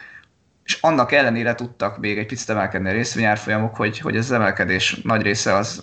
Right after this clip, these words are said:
már be volt árazva, tehát már így is rengeteget emelkedtek a, a válság mélypontja óta, ugye a legtöbbjük ugye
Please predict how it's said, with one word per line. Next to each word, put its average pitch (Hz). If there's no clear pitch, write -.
már 95
be 110
volt 98
árazva, 107
tehát 104
már 107
így 117
is 104
rengeteget 90
emelkedtek -
a, 90
a -
válság 87
mélypontja 90
óta, 127
ugye 107
a -
legtöbbjük 104
ugye 90